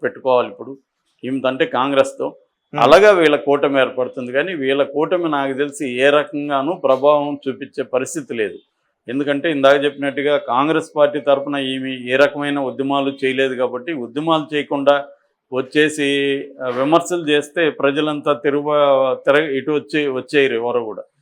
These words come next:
Speaker 1: ఉన్న ఏకైక అతను కూడా బయటకు వచ్చేసాడు. ఇంకేమన్నా ఒకవేళ షెడ్యూల్ వచ్చినాక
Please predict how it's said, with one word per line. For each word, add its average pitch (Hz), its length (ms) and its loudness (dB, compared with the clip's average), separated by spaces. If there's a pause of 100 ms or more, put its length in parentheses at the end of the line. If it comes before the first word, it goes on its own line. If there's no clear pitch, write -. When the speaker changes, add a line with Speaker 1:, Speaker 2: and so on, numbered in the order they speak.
(320)
Speaker 1:
ఉన్న 127 200 -2
ఏకైక 143 600 2 (500)
అతను 131 280 -2
కూడా 139 240 2
బయటకు 127 400 0
వచ్చేసాడు. 107 440 -10 (520)
ఇంకేమన్నా 147 760 2
ఒకవేళ 139 320 4
షెడ్యూల్ 139 440 0
వచ్చినాక 147 720 2